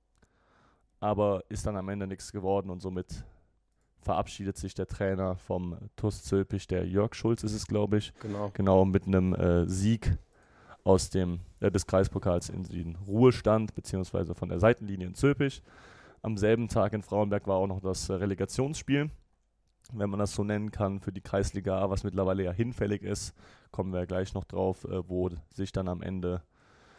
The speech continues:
Speaker 1: die S G Dahlem-Schmidtheim durchgesetzt hat gegen die Sportfreunde D H O. Dahlem vorm Spiel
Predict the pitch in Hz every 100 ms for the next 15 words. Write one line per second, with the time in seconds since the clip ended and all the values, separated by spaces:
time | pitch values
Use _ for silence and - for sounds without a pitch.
0 | - _ 101 101 98 - - _ _ _
1 | _ _ - 107 - 101 98 98 95 104
2 | 101 95 92 92 95 101 - 101 98 -
3 | - 95 - 95 87 95 87 90 87 -
4 | - 87 90 - 95 92 87 95 95 87
5 | 110 123 127 _ - - _ _ - 87
6 | 101 107 - 110 110 113 - 110 107